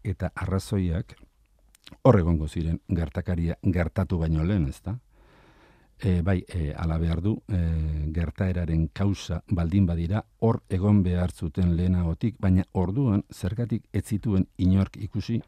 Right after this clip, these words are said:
edo aurre ikusi, hau da, beti inusenteon galdera. E, gero jakintzu, e, inuzente, sineskor, e, guztiek badakite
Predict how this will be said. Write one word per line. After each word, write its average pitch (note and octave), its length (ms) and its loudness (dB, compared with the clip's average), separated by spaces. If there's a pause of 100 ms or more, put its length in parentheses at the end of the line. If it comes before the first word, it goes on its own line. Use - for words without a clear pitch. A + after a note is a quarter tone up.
(160)
edo G2 300 -2 (240)
aurre F#2+ 400 2
ikusi, A2 400 0 (320)
hau C#3+ 180 2
da, G2 160 0
beti A#2 380 0 (120)
inusenteon A2 680 2 (220)
galdera. D2 560 -2 (840)
E, F#2 680 2
gero G2+ 400 2
jakintzu, G2 800 0 (140)
e, F2 320 -2
inuzente, F2+ 840 2
sineskor, F#2 840 -4
e, E2+ 280 -2
guztiek F2 540 -2
badakite F2+ 680 -4